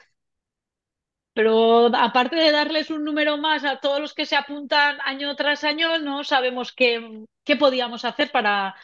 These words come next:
porque más corredores no podemos meter y siempre lo decimos, todo el año está aquí el circuito marcado, <laughs> cualquiera que quiera venir lo tiene marcadísimo,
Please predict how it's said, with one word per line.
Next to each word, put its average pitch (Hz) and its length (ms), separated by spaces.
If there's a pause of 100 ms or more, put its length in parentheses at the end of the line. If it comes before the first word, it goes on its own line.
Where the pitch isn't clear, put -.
(480)
porque 196 1300
más 233 260
corredores 262 440
no 233 120
podemos 247 380
meter 277 300 (840)
y 240 760
siempre 262 300
lo 302 100
decimos, 262 640
todo 294 240
el 311 80
año 302 240
está 277 240
aquí 277 240
el 262 440
circuito 277 440
marcado, 285 520 (100)
<laughs> 403 100
cualquiera 269 560
que 330 160
quiera 302 280
venir 269 520 (300)
lo 220 220
tiene 262 300
marcadísimo, 285 1040